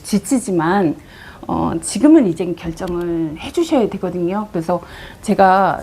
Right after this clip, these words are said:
정말 부탁드리고 싶은 거는 저희가 그동안, 어, 많은 부분들을 뭐 양쪽에서 정보를 주다 보니까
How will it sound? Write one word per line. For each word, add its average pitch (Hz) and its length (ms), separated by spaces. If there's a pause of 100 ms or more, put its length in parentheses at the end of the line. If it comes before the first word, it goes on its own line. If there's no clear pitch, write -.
정말 240 440
부탁드리고 196 600
싶은 285 300
거는 185 440 (460)
저희가 190 560 (360)
그동안, 180 840 (360)
어, 165 340
많은 240 400
부분들을 175 1700
뭐 180 320
양쪽에서 240 580
정보를 175 460
주다 165 280
보니까 175 540